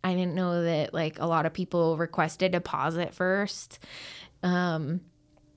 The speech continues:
and so I did this painting for somebody, and I was like, "Hey, it's gonna be this much," which wasn't even a lot. And they were like, "Oh, can I just get a print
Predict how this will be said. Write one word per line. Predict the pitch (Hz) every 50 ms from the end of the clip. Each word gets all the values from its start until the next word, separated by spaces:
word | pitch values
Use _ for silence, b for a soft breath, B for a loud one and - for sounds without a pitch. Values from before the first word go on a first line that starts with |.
| - -
and | - 214 208 -
so | 226 214
I | 202 196
did | 190 175 190 185
this | 185 202 214 208 - - - -
painting | - - 160 165 175 175 - 202 202 202
for | 202 202 185 185
somebody, | - 202 190 190 196 190 190 190 190 190 190 190
and | 185 185
I | 185 185
was | 190 185
like, | 196 196 190 202
"Hey, | - 311 320 302
it's | 302 -
gonna | - 247 240 240
be | 247 247
this | 240 247 254 247 -
much," | 262 247 247 247 240 -
which | 202 190 - -
wasn't | 190 190 190 196 196 196
even | 196 196 196
a | 202 208
lot. | 208 202 190 185 185 196 214 233 226 - B B B B B B B B B
And | 202 190 190
they | 190 190
were | 196 190
like, | 190 190 190 - -
"Oh, | 233 233 220
can | 220 233
I | 226 226
just | 226 226
get | 247 277
a | 262 262
print | - - 190 180 185 190 -